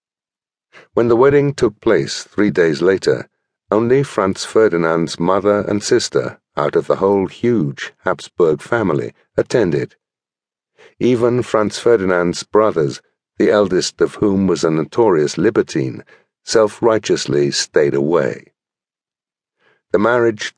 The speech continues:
turned out to be a happy one, all the same, in short order producing a daughter and two sons,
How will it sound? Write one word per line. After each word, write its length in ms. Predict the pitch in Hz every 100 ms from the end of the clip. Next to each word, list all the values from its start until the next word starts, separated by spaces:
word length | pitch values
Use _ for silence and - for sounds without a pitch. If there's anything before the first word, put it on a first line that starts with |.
| -
turned 220 | 131 127
out 240 | 113 104
to 80 | -
be 140 | 113 110
a 60 |
happy 360 | - 135 - 85
one, 380 | 65 60 58 _ _ -
all 200 | 76 87
the 80 | 110
same, 480 | - 113 67 - - _ _ _ _ -
in 140 | 98
short 280 | 95 117 110
order 360 | 101 92 117 123
producing 560 | - 78 87 87 87
a 40 | 78
daughter 540 | 71 110 107 123 113
and 320 | 107 98 98
two 160 | - 113
sons, 640 | 98 - 113 76 69 -